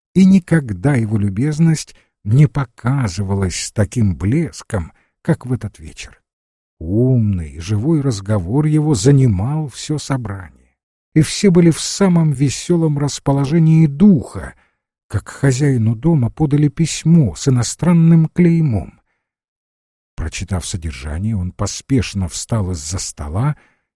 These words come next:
и извинился перед обществом, говоря, что неожиданные дела непременно требуют его присутствия. В ту же ночь он уехал, и никто не знал, куда он скрылся.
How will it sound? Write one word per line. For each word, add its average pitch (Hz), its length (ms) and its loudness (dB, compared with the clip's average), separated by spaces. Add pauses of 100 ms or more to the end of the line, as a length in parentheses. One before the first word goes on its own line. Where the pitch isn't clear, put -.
(120)
и 156 200 0
извинился 143 800 2
перед 170 280 -2
обществом, - 640 -6 (340)
говоря, 113 400 4
что - 240 2
неожиданные 120 880 4
дела 90 480 -4 (240)
непременно 127 1120 4
требуют 147 600 0
его 156 260 0
присутствия. 110 880 -2 (880)
В - 100 -20
ту 139 160 -8
же 143 140 -4
ночь 127 420 -4 (540)
он 131 160 -4
уехал, 107 400 -14 (880)
и 76 80 -6
никто 98 340 -6
не 147 140 2
знал, 143 420 2
куда 117 280 -2
он 143 160 -2
скрылся. - 680 -2